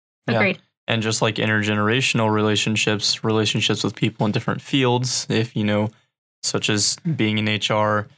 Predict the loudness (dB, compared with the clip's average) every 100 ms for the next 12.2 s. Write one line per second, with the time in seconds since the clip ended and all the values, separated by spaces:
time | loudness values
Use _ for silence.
0 | _ -6 -2 0 0 0 0 0 0 -2
1 | 0 0 0 -2 -2 -2 -2 -6 -2 -2
2 | 0 0 0 0 -2 0 0 0 0 0
3 | 2 0 -2 0 0 0 0 0 0 0
4 | 0 -4 -6 -2 0 0 0 2 2 2
5 | -2 -2 -4 -2 -2 0 0 2 0 0
6 | -2 -2 -2 -2 0 0 0 2 2 0
7 | -8 _ _ _ -4 -2 0 0 0 -2
8 | 0 -2 -2 0 0 -2 -2 -2 -2 -4
9 | -4 -4 -2 -2 0 0 -2 -4 -4 -2
10 | 0 0 0 0 -2 -8 _ _ -6 -4
11 | 0 0 0 0 0 -2 0 -2 0 2
12 | 2